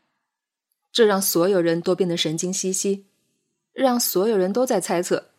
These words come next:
什么内容会得到推荐。干预的第二个作用就是平台主动参与到内容体系的运营。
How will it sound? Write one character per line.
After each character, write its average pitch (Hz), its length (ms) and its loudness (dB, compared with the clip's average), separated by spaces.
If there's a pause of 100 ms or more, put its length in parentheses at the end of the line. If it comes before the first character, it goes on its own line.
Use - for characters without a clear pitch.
(160)
什 165 240 0
么 165 100 -4
内 254 140 0
容 175 160 -2
会 180 120 -2
得 160 100 -2
到 160 100 -2
推 165 200 -2
荐。 - 240 -4 (1600)
干 254 120 0
预 247 60 2
的 226 100 2
第 254 120 0
二 247 80 0
个 196 80 -2
作 170 160 0
用 156 180 -2 (460)
就 254 100 2
是 233 100 0
平 208 220 -6
台 202 220 -4
主 175 120 -4
动 170 160 -2
参 202 200 -6
与 170 40 -4
到 170 180 0
内 254 140 0
容 190 140 -4
体 165 160 -4
系 175 80 -6
的 165 100 -4
运 170 120 -4
营。 160 260 -10